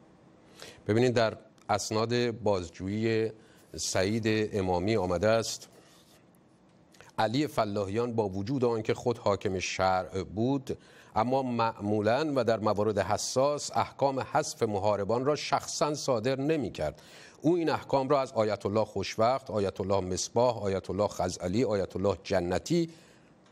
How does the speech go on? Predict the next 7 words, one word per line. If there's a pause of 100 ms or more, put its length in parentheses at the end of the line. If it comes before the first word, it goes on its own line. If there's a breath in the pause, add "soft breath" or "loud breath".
(200)
همین
علی
جنتی،
و
گاهی
هم (340 loud breath)
از